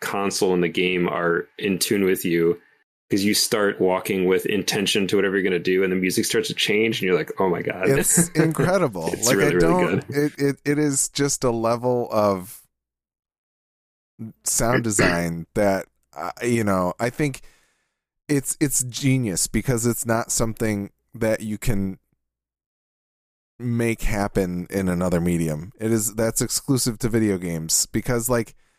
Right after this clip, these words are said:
Speaker 2: it's like you said, the idea of, like, oh, you might be hitting your head against the wall a little bit, starting to try and figure something out.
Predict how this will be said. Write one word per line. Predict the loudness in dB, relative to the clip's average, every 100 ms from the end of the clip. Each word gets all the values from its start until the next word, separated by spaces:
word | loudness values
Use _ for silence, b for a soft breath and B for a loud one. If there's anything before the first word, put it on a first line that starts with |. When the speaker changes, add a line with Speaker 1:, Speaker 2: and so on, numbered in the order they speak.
| _ _ _ _
Speaker 2:
it's | -4 0
like | 0 0
you | 0
said, | 2 2
the | 2
idea | 0 2 2 2
of, | 0
like, | -2 -2
oh, | -2 2 2
you | 0
might | 0 -2 0
be | 2
hitting | 2 2 0
your | 0
head | 2 2 2 -2 -4
against | -2 -2 -2
the | 0
wall | 2 2 2 -2
a |
little | 0 0 2
bit, | 0 0
starting | -2 0 0 2 0 -4
to | -4
try | -2 0 0
and | 0
figure | 0 0 0
something | 0 -2 -2 -2
out. | 0 -2